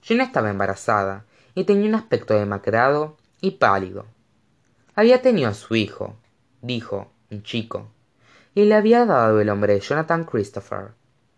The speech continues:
Lloró al verme. Estaba furiosa porque no le había hecho saber que seguía vivo. Valentine había contado al círculo que me había quitado la vida voluntariamente, pero ella no le había creído.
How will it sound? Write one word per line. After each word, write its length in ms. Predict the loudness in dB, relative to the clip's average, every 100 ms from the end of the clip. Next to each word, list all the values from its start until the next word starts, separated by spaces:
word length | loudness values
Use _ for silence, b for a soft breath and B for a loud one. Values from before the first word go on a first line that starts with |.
| _
Lloró 300 | 2 4 6
al 100 | 6
verme. 520 | 4 0 -4 -12 -18 _ _ b b b b
Estaba 340 | 0 4 4
furiosa 480 | 2 0 2 2 0
porque 240 | -4 -4 -2
no 140 | 0
le 100 | 2
había 280 | 2 2 2
hecho 200 | 2 -2
saber 280 | -2 -2 -4
que 100 | -8
seguía 360 | -6 -6 -4
vivo. 420 | -4 -6 -8 -16 -20 _ _ _ _ _ _ _
Valentine 720 | 0 0 0 0 -2 -2 -8 -18 b b b
había 300 | 4 6 6
contado 340 | 2 2 2
al 120 | 2
círculo 400 | 0 -2 0 0
que 80 | 0
me 120 | -4
había 260 | -4 -4 -4
quitado 300 | -4 -2 0
la 100 | -2
vida 220 | -2 0
voluntariamente, 960 | 2 0 -4 -6 -4 -6 -6 -10 -14 -16 _ b b b b b
pero 180 | 4 6
ella 300 | 6 2 0
no 260 | 0 0
le 140 | 2 2
había 280 | 2 0 -2
creído. 520 | 0 0 -2 -8